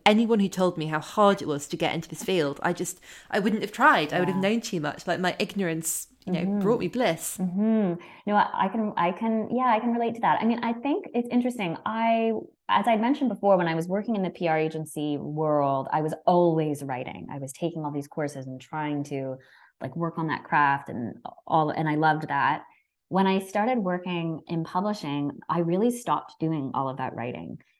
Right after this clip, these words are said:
Speaker 2: At the time, I think I probably had the excuse of things were so busy and I had to read so much and,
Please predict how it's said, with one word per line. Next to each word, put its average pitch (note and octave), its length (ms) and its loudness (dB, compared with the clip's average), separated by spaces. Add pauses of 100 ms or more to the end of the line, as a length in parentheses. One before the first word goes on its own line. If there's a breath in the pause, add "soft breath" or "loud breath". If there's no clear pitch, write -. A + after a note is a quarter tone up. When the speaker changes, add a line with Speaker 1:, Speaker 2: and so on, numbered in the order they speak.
(200)
Speaker 2:
At F#3 100 0
the G3+ 60 -4
time, C4+ 320 4
I A3 80 4
think F#3+ 180 -2
I E3 80 -2
probably D#3+ 600 0
had D3+ 140 2
the D3+ 80 0
excuse D3 440 -2
of C3+ 180 -4 (120)
things E3+ 240 2
were D#3+ 80 0
so D3+ 160 -4
busy F#3 380 4
and D#3+ 100 0
I D3+ 60 -2
had D#3 160 -6
to D3 80 -6
read A3+ 240 2
so F#3 180 -2
much D3 340 -2
and, C#3+ 260 -4